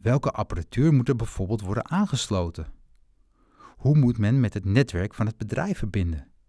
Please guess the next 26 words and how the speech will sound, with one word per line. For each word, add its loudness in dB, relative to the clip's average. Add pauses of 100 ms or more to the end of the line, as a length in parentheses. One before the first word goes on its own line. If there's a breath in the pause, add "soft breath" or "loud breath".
(720)
Elke 0
sector -2
heeft -2
zijn -4
eigen -8
wensen 2 (240)
en -6
vereisten -2
waar -2
je -2
soms -2
gewoonweg -2
niet 2
onderuit -4
komt. -8 (1600 loud breath)
In 2
de 2
zorg 0
is -8
bijvoorbeeld -6
de -4
U -2
Z -2 (140)
I-pas -2
vaak -2
nodig. -8